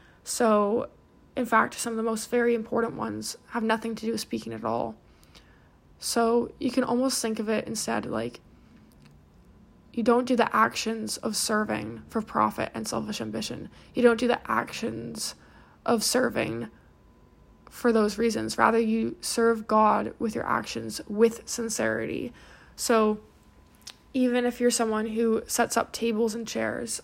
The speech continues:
um, for events at your church, how can you do that with the loving sincerity of the Spirit in your heart? How can you overflow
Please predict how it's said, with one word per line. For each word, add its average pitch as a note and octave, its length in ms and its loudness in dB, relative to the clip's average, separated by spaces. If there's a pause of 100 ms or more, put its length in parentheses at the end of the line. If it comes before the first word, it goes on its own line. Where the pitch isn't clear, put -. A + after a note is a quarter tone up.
um, G#3+ 320 -4
for A#3 220 -4
events - 360 -6
at - 80 -8
your A#2+ 80 -2
church, - 520 -4 (640)
how B3 200 -2
can B3 140 -4
you A#3+ 100 0
do A3+ 140 -2
that A#3 200 -2
with A3 220 -4
the A#3+ 80 0
loving A#3 320 -4
sincerity - 800 -4 (500)
of A#3 240 2
the A#3 80 0
Spirit - 540 -4
in A#3 80 -4
your A#3+ 100 -6
heart? A3 440 -6
How A#3 180 -4
can A#3+ 180 -8
you A#3 160 -4
overflow A3 720 -4